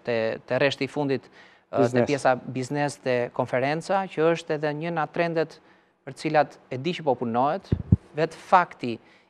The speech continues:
Speaker 1: i ardhjes së brendeve, hoteleve me emër botror, ë, të cilët mund të shtojnë akoma më shumë për sa i përket akomodimit të këtyre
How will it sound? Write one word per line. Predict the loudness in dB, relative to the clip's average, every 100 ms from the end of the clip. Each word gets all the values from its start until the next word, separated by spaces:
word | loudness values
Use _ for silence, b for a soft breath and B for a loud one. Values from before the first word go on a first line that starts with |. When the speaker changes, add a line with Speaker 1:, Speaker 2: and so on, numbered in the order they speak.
| b
Speaker 1:
i | -8 0
ardhjes | 4 4 2 -4 -6 -8
së | 0
brendeve, | 2 2 0 -2 0 -2 -2
hoteleve | -4 -2 0 0 0 0 0 -4
me | -4 -2 0
emër | 0 0 -2 -8 b b
botror, | 0 2 4 4 4 0 -8 b b b
ë, | -2 -2
të | -2
cilët | -2 0 0 -2
mund | -4 -6
të | -8
shtojnë | -2 0 0 0
akoma | 2 2 4 0
më |
shumë | -2 0 0 -2 -10
për | -12
sa | -2 0
i | 0
përket | -2 -2 0
akomodimit | 0 0 -2 -2 -2 -4 -6
të | -6
këtyre | -2 0